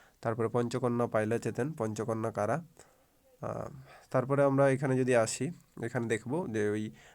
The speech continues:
বাংলা ভাষায় বিজ্ঞান রচনার সমস্যাগুলি কী কী রয়েছে, আর সব মিলিয়ে লেখালেখি রীতিমতো ছোটোখাটো একটা অনুষ্ঠান।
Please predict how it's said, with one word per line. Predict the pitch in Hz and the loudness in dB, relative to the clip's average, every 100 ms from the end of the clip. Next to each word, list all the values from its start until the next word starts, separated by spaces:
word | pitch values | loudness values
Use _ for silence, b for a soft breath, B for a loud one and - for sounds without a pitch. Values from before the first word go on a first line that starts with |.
| B | B
বাংলা | 123 127 | 4 4
ভাষায় | 143 143 147 | 4 2 0
বিজ্ঞান | 127 117 131 | 0 2 2
রচনার | 123 135 135 | 2 0 0
সমস্যাগুলি | 135 117 120 131 120 123 | 0 0 0 0 2 0
কী | 120 | -2
কী | 110 | -4
রয়েছে, | 117 107 107 175 196 B B B B | 0 0 0 -4 -8 B B B B
আর | 107 110 | -2 0
সব | - 123 | 0 0
মিলিয়ে | 135 135 135 123 - | 2 2 2 0 -4
লেখালেখি | 120 113 123 123 | -4 0 0 0
রীতিমতো | 123 120 117 110 117 | 0 0 0 -2 -4
ছোটোখাটো | 123 117 110 113 | -4 -2 -2 -2
একটা | 107 110 | -2 -2
অনুষ্ঠান। | 104 107 - 110 | -4 -6 -6 -8